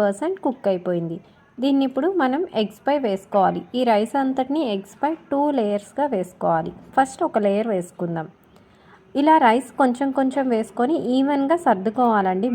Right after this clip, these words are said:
మొత్తం. ఇలా రైస్ అంతా వేసుకున్నాక కొన్ని ఫ్రైడ్ ఆనియన్స్, అలాగే కొద్దిగా కొత్తిమీర, అలాగే కొద్దిగా పుదీనా వేసుకోవాలి. మిగిలిన రైస్ని ఇప్పుడు ఇంకో లేయర్గా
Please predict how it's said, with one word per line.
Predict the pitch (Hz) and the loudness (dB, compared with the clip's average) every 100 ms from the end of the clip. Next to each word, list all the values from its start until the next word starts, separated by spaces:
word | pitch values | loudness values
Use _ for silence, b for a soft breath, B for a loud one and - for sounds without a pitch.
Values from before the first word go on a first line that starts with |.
| 202 | -2
మొత్తం. | 180 - 254 415 - b b b - | -4 -2 -2 -2 -8 b b b -6
ఇలా | 277 302 247 | 4 8 8
రైస్ | 220 240 | 6 2
అంతా | 285 277 277 | -2 2 2
వేసుకున్నాక | 233 220 - 240 240 233 233 381 - - | 2 -2 -4 -2 0 0 2 0 0 0
కొన్ని | 277 381 - | 2 0 -2
ఫ్రైడ్ | - 220 220 240 | 4 4 6 4
ఆనియన్స్, | 247 247 240 240 - - | 4 2 0 -4 -8 -2
అలాగే | 214 208 214 381 - - 233 | 2 2 2 -4 -6 -4 -2
కొద్దిగా | 196 202 262 262 | -2 2 2 2
కొత్తిమీర, | 202 202 220 220 214 202 - - - | -2 -2 -2 0 0 -2 -4 -12 -6
అలాగే | 208 202 220 392 - | 2 2 2 -2 0
కొద్దిగా | 214 190 233 330 233 | 0 2 0 0 0
పుదీనా | 208 208 226 247 | 2 2 0 0
వేసుకోవాలి. | 180 180 - 170 160 175 b b b b 247 | -2 -6 -2 0 0 -4 b b b b -2
మిగిలిన | 285 311 370 359 | 2 4 4 6
రైస్ని | 277 269 294 403 269 | 6 4 0 0 0
ఇప్పుడు | 240 254 359 254 | 0 2 2 2
ఇంకో | 247 247 240 | 2 2 2
లేయర్గా | 214 214 269 | 2 0 0